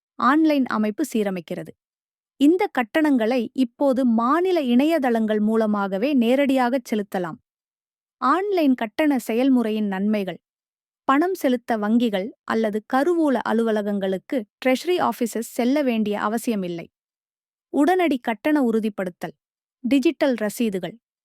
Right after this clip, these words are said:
கட்டண நிலை குறித்த நிகழ்நேர புதுப்பிப்புகள், ரியல் டைம் அப்டேட்ஸ் ஆகியவை இதன் நன்மைகளாகும். இது கட்டண செயல்முறையை வெளிப்படையாக்குகிறது, மற்றும் ஊழல் அல்லது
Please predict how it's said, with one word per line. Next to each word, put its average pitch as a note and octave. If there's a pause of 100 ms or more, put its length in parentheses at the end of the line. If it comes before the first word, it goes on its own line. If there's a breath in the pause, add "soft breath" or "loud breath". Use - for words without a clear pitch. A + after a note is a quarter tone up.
(340)
கட்டண E4+
நிலை C4+
குறித்த A#3+
நிகழ்நேர C#4
புதுப்பிப்புகள், G#3 (520)
ரியல் D#4+
டைம் C4
அப்டேட்ஸ் B3+
ஆகியவை G#3+
இதன் G#3
நன்மைகளாகும். F#3+ (540)
இது C4
கட்டண F4+
செயல்முறையை A#3+
வெளிப்படையாக்குகிறது, G3 (460)
மற்றும் A#3 (160)
ஊழல் D4+ (160)
அல்லது A#3+